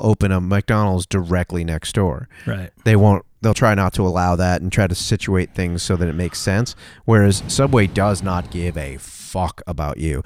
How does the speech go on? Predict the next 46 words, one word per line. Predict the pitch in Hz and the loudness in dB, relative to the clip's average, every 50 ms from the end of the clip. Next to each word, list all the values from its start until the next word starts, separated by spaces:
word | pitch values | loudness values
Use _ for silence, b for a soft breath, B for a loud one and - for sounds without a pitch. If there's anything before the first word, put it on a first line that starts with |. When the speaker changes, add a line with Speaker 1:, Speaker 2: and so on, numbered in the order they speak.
| - | -4
Speaker 2:
Right. | - 120 107 98 | -2 0 0 2
Speaker 1:
They | 110 104 | 4 4
overcharge | 104 113 117 98 90 - - 117 98 98 98 95 | 6 6 4 4 2 2 4 4 6 6 4 2
you | 95 87 | -2 -4
for | - - 73 - - - - | -4 -6 -8 -8 -10 -10 -6
everything. | 95 107 113 98 110 110 107 - 113 110 107 107 107 104 104 98 B B B B B | -4 -4 -4 -2 -2 -4 -2 -2 0 0 2 2 0 0 -2 -4 B B B B B
Like, | 117 110 - | 0 0 0
the, | 120 104 104 107 113 117 | 0 0 0 -2 -2 0
your | 123 127 120 | 2 2 2
margin | 113 113 117 120 143 143 117 110 98 85 | 4 4 4 4 4 4 4 2 0 0
at | 85 80 | 0 0
a | 87 | -2
s-, | 87 - - - - | -2 -4 -6 -8 -4
as | 95 104 95 92 | -4 -2 -2 -2
a | 85 | -4
Subway | - - 117 110 101 98 92 90 | -2 -2 -2 0 0 0 0 0
owner | 87 80 78 78 | 0 0 -2 -4
is | 64 62 80 | -6 -8 -12
dog | 76 69 67 87 92 92 92 90 78 | -12 -10 -6 -4 -2 -2 -2 -4 -6
shit. | - - 80 73 71 - - B B B B B B B B B B B B | -8 -8 -6 -6 -6 -8 -10 B B B B B B B B B B B B
Um, | - 104 98 92 90 85 | -6 -4 -2 -2 0 0
they | 87 92 87 | 0 -2 0
charge | - 117 101 104 98 | 2 2 2 2 4
you | 98 95 | 4 2
a | 90 | 2
bunch | 82 98 101 95 - | 2 2 0 0 -2
to | 110 - | -2 -2
open | 71 104 110 - 110 104 | 0 0 2 2 2 0
the | 98 | 0
franchise, | - - 107 104 98 - 110 98 98 98 92 | 0 0 0 0 0 0 2 2 2 0 -2
and | - 107 107 107 | -2 -4 0 0
they | 104 | 2
were | 101 104 | 2 4
like, | 98 98 95 - - - | 2 2 0 -2 0 2
"Oh, | 135 123 107 95 - - - - - | 4 4 4 4 2 -2 -8 -12 -6
somebody | - - 127 117 117 113 | -2 2 4 4 6 6
wants | 107 110 - | 4 4 2
to | - | 2
open | 101 107 - 113 107 104 | 2 2 2 2 2 2
one | 101 101 104 104 104 B B B B B B B B _ _ _ _ _ _ _ _ _ _ _ _ | 2 2 2 0 -2 B B B B B B B B _ _ _ _ _ _ _ _ _ _ _ _
in | - 143 139 131 131 | 4 4 6 6 4
the | 123 | 4
same | - - 117 117 110 | 2 2 2 2 2
building | 92 104 107 110 127 131 | 2 2 2 2 2 0
you're | 135 135 139 | 0 2 2
in? | 147 151 160 170 | 2 0 0 -4